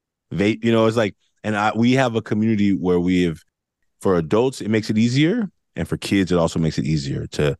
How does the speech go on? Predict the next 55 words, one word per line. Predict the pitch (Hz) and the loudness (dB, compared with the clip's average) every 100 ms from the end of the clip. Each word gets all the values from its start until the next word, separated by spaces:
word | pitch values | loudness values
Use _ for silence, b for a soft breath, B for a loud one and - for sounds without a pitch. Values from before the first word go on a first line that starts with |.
| b b b _ | b b b _
to | - | -4
just | 69 65 - - | -4 -4 -6 -6
zom | - 76 82 82 | -4 0 2 2
out, | 87 85 - | 2 0 -2
numb | 76 80 82 | -2 2 2
out. | 95 90 - - | 2 -2 -8 -12
And, | - 71 71 | -8 -4 -2
um, | 71 69 73 - _ - - | -2 -4 -10 -16 _ -12 -4
and | 82 | 0
I, | 101 135 95 | 2 2 2
I | 82 | 2
think | 117 110 | 0 0
there's | 110 | 0
sometimes | 120 110 117 117 110 - _ _ _ | 0 2 2 2 0 -8 _ _ _
you, | - | 0
you | 107 110 | 2 2
can | 113 107 | 2 -2
see | - 120 | 2 0
some | 117 113 | 2 2
things | 117 | 2
they've | 110 104 | 2 0
been | 107 117 | 0 0
through | 113 131 | 0 0
and | 127 | 0
you | 107 | 0
can | 113 | -2
see | 104 143 | -2 2
why | 101 90 | 2 2
they | 90 | 2
wanna | 92 98 95 | 2 2 2
numb | 92 92 | 2 2
out. | 107 104 - | 2 -2 -4
But | - 76 - B _ - | -4 -4 -4 B _ -4
I | |
don't | 85 85 | 0 2
know | 80 | 0
that | 78 | -2
that's | 73 78 - | -2 -2 -2
the | 76 | -4
solution. | - 80 117 - 80 - | 0 0 0 -4 -10 -4
I | 80 | 0
don't | 78 | 2
know | 78 | 2
that | 76 | 0
that's | 78 78 - | -2 -4 -4
the | 78 | -4
best | 78 78 | -2 -2
way. | 85 85 73 | 0 0 -2
So | - 82 76 - b b _ _ _ - - | -2 0 0 -2 b b _ _ _ -20 -4
part | 98 | 0
of | 95 | 4
our | 95 | 4
work | 95 107 | 4 2
is | 92 | 0
always | 90 87 87 80 | 2 4 2 0